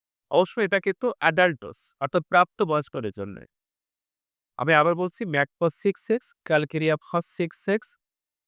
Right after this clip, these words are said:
তিনটা করে, তিন, তিন, ছয়টা, তিন বেলা খাওয়ার পরে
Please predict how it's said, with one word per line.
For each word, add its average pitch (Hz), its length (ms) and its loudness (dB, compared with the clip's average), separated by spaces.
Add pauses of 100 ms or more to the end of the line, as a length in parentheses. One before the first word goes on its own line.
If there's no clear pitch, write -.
(140)
তিনটা 147 360 2
করে, 180 320 2
তিন, 139 220 0
তিন, 151 200 -4
ছয়টা, 160 440 0 (540)
তিন 143 240 0
বেলা 151 280 2 (360)
খাওয়ার 131 280 -4
পরে 165 320 -4